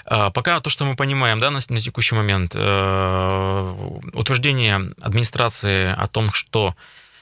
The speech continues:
объект является, м, подлежащим продаже на, на конкурсной основе, оно не является голословным. Во-первых, э, есть определённые доказательства, которые говорят о том, что действительно это объект спортивный, что там занимались, из, э,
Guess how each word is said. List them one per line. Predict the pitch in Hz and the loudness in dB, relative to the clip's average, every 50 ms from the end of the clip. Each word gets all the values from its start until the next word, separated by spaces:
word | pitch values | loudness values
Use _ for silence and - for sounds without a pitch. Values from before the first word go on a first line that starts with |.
| _ _ - | _ _ -2
объект | - 92 95 113 110 - | 0 0 2 0 0 0
является, | 110 101 101 107 101 98 101 98 - - - - 98 92 92 90 87 90 90 85 | 0 2 2 2 2 2 2 0 -2 -4 -2 0 2 2 4 4 2 0 0 -4
м, | 80 98 104 107 107 107 101 101 98 98 95 - | -8 -10 -8 -8 -8 -8 -8 -8 -8 -8 -4 -2
подлежащим | - 107 110 104 131 - - 107 | -2 0 2 2 2 2 2 2
продаже | - 131 117 113 104 101 104 | 2 2 2 2 2 2 0
на, | 110 110 - - 107 110 107 | -2 -4 -4 -4 -2 -2 0
на | 107 107 113 110 104 104 104 101 98 | 0 -2 -2 -2 0 0 0 0 0
конкурсной | - - 117 107 - 101 - 131 123 | 0 0 -2 -2 -2 -2 0 0 0
основе, | 123 - - 170 190 185 147 104 98 - - - - _ - | 0 0 0 0 0 0 0 0 0 -2 -4 -10 -20 _ -12
оно | - - - - - 113 120 127 127 | -8 -4 0 0 2 2 2 0 -2
не | 117 117 | -2 -2
является | 117 117 113 110 107 - | -2 0 0 -2 -2 -2
голословным. | 110 110 107 107 - - 160 165 175 180 180 - _ _ | -4 -2 -2 -2 -2 -4 -4 -4 -4 -8 -10 -12 _ _
Во-первых, | _ - 135 127 120 113 107 - - - - - - - - - - - | _ -4 -2 -2 -2 -2 -6 -8 -14 -18 -14 -12 -12 -12 -12 -14 -10 -4
э, | - 104 101 104 101 104 104 101 104 | 0 2 2 2 2 2 2 2 2
есть | 107 120 - - | 0 0 -2 -2
определённые | - - 107 110 107 101 | -2 0 0 0 2 0
доказательства, | 95 98 117 101 143 156 160 - - - 120 | 0 0 0 0 0 0 0 -2 -2 -2 -4
которые | - 117 - 117 107 107 | -4 0 0 2 2 2
говорят | 98 107 101 110 113 110 | 2 0 0 0 0 0
о | - | -2
том, | - 123 120 | -2 -2 0
что | 107 - - 113 | 0 -2 -2 -2
действительно | 101 90 117 117 110 101 | -2 -2 0 0 0 0
это | 98 - - 95 | 0 0 0 0
объект | 95 92 107 104 - - | 0 0 -2 -6 -8 -8
спортивный, | - - - 101 - - 101 104 113 127 123 107 _ _ _ _ _ _ _ _ | -4 -2 -2 -2 0 -2 0 0 0 0 -2 -4 _ _ _ _ _ _ _ _
что | - - - - - 107 101 98 98 | -6 -6 -4 0 0 2 2 2 2
там | - - 113 110 104 98 95 95 95 95 - | 2 2 2 2 2 2 0 0 -2 -2 -2
занимались, | - 92 110 110 110 113 113 110 110 101 98 104 98 - | 0 0 0 2 2 2 2 2 2 2 2 0 0 0
из, | - 117 113 95 104 - | 0 -2 -4 -4 -4 -4
э, | - 98 95 95 95 95 92 92 95 95 92 92 92 92 | -4 -2 0 0 0 0 0 0 0 0 0 0 0 0